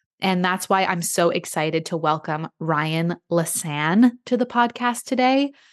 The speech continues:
She really dialed in for me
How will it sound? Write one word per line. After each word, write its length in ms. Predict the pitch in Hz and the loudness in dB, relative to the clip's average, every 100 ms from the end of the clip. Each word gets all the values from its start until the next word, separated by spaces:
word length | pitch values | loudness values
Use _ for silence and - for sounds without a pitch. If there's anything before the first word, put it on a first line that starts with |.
| _ _ _ - | _ _ _ -6
She 580 | - 190 185 185 185 - _ | -4 -2 -2 0 -2 -4 _
really 960 | 180 175 185 202 214 226 233 247 269 294 - _ _ _ _ _ _ _ _ 170 | -8 -4 0 2 4 4 2 0 -2 -4 -12 _ _ _ _ _ _ _ _ -4
dialed 520 | 190 175 214 226 233 - | 0 2 4 2 2 -2
in 200 | 196 202 | -2 -2
for 240 | 190 165 | -4 -4
me 520 | 160 156 87 165 196 | -4 -6 -4 -4 -6